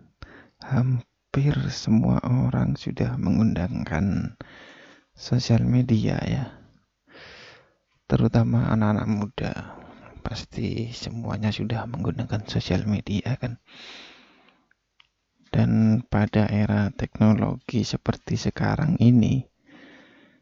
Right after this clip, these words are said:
banyak sekali bermunculan berbagai macam hal yang berbau modern dan serba canggih sih. Salah satu contohnya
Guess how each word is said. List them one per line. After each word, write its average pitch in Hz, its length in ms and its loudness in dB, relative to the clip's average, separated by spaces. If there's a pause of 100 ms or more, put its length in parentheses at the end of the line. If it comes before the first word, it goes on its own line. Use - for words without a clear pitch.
(140)
banyak 110 640 2
sekali 120 720 2
bermunculan 107 880 6
berbagai 101 420 0
macam 101 680 0
hal 107 640 0
yang 101 320 2
berbau 107 400 0
modern 104 720 2 (1120)
dan 107 240 0
serba 104 400 0
canggih 107 480 0
sih. - 400 -6 (1900)
Salah 107 320 4
satu - 400 -4
contohnya 117 640 4